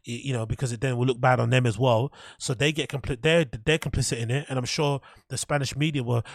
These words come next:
running their names through the mud. People on Spanish social media were probably pointing at people in the crowd saying, "Oh my God, embarrassing, embarrassing, da, da, da, da." And one of the other things I find hilarious in the fucking conversation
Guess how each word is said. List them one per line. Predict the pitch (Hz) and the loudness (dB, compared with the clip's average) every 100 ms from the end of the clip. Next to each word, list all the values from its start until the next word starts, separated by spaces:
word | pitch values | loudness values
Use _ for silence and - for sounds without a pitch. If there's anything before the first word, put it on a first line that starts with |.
| - | -10
running | 120 143 143 120 | -2 0 0 0
their | 139 147 | 0 0
names | 135 127 | -2 -4
through | - 123 | -8 -10
the | 113 | -6
mud. | 117 135 - | -6 -6 -8
People | - 139 | -8 -6
on | 139 | -6
Spanish | - - - 147 113 | -8 -10 -4 -4 -4
social | 131 131 | -8 -6
media | 139 127 120 - - | -6 -6 -8 -14 -14
were | 127 | -8
probably | 139 127 117 - _ - | -6 -6 -10 -14 _ -8
pointing | - 147 147 | -6 -6 -8
at | 131 | -10
people | 151 139 | -8 -8
in | |
the | 120 | -8
crowd | - 139 123 | -2 -2 -2
saying, | 131 127 | -6 -8
"Oh | |
my | 127 127 | -8 -6
God, | 127 120 | -4 -2
embarrassing, | 117 127 131 110 127 | 4 6 6 4 -8
embarrassing, | 120 123 123 131 117 | -2 2 2 0 -6
da, | 120 | -6
da, | 117 | -6
da, | 110 | -8
da." | 107 123 - _ _ _ _ | -12 -14 -14 _ _ _ _
And | 156 160 | -8 -4
one | 208 | -4
of | 208 | -2
the | |
other | 202 226 | -2 -2
things | 196 170 | -2 0
I | 147 | 0
find | - 143 | 2 2
hilarious | 127 131 117 101 - _ _ _ _ _ _ _ - | 4 4 2 -2 -8 _ _ _ _ _ _ _ -12
in | 143 143 | -6 -4
the | |
fucking | - 143 - 131 | -2 -4 -4 -6
conversation | 139 123 135 131 107 101 | -4 -2 -2 -4 -6 -12